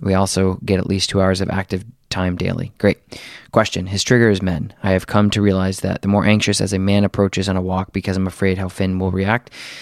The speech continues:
I realize my error in this is how it fuels his behavior. He lunged at a male relative, so now I'm terrified he will attack somebody.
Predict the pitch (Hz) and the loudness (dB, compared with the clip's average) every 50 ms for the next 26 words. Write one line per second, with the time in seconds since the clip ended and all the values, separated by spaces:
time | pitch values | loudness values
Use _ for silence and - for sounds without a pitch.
0 | - - - - - - 110 113 110 107 104 98 101 104 98 98 95 - - 98 | -18 -20 -18 -8 0 4 6 6 6 6 6 4 4 4 4 4 4 4 4 4
1 | 101 101 101 101 87 - 98 95 95 92 90 - - - 104 95 95 92 - - | 6 6 6 4 4 4 2 2 2 0 0 -2 -4 -2 2 2 2 2 0 0
2 | - 92 92 90 - 95 - - 95 95 92 92 - 104 101 - - 95 98 98 | -2 -2 -2 -2 -4 -6 -6 -6 -4 -2 -2 -2 -2 -6 -8 -4 -2 0 2 4
3 | 98 101 101 101 - - - 98 92 92 95 95 95 95 95 95 92 - _ _ | 4 4 4 2 0 -2 -4 -4 -2 0 0 0 2 2 0 0 -2 -6 _ _
4 | _ _ _ _ _ _ _ _ _ _ _ _ _ - - - 113 110 110 107 | _ _ _ _ _ _ _ _ _ _ _ _ _ -14 -8 0 4 4 6 6
5 | 101 - - 104 92 - - 101 101 98 98 95 92 - 101 98 95 92 98 95 | 4 2 2 -2 -2 0 2 2 4 4 4 4 2 2 2 2 2 4 2 0
6 | 92 92 92 90 90 90 90 - 95 92 - - - 87 82 71 67 - | 0 0 0 0 0 -2 -2 -4 -8 -8 -6 -6 -6 -4 -4 -4 -6 -8